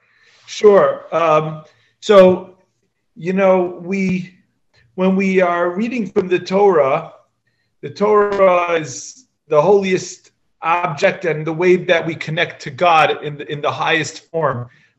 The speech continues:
When we read the Torah, and in fact, what we're trying to do when we get an Aliyah, we're in a sense, we are, is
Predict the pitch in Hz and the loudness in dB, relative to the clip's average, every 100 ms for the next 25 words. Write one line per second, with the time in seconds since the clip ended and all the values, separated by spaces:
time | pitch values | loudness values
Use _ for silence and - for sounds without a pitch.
0 | _ 147 151 156 156 170 185 175 165 170 | _ -6 -4 -4 -6 -4 -2 -2 -4 0
1 | 185 180 156 160 - - _ _ _ _ | 0 2 2 0 -4 -20 _ _ _ _
2 | _ _ 156 156 165 160 _ _ _ _ | _ _ 0 0 -2 -12 _ _ _ _
3 | - 214 196 - - - _ _ 165 185 | -4 0 0 -2 -16 -20 _ _ -2 2
4 | 185 185 220 226 254 - 214 220 214 185 | 2 0 -2 0 0 -2 -4 -2 0 0
5 | 175 165 196 185 170 160 180 220 254 247 | -2 -2 0 0 -2 -2 0 0 -2 -8
6 | - _ _ _ _ 175 180 170 170 - | -20 _ _ _ _ -4 -2 -4 -6 -8
7 | - 208 196 247 - - - - - _ | -4 4 4 4 -2 -12 -14 -16 -20 _
8 | _ _ _ _ _ _ _ _ _ _ | _ _ _ _ _ _ _ _ _ _
9 | - 185 190 - 180 175 175 - - _ | -6 0 0 2 4 4 2 -6 -16 _
10 | _ _ _ _ - 185 151 - - | _ _ _ _ 2 2 2 -6 -20